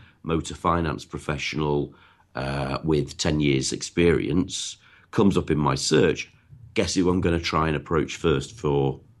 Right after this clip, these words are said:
a potential opportunity? And I'd imagine that's what your,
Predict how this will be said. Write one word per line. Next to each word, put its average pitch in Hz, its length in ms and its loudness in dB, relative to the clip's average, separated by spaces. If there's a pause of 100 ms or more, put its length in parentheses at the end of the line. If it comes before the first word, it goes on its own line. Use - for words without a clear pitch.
(120)
a - 60 -16
potential - 420 -4
opportunity? 71 680 -4 (320)
And 87 120 2
I'd 92 120 4
imagine 92 300 2
that's 76 220 -6
what 85 140 -4
your, 80 480 0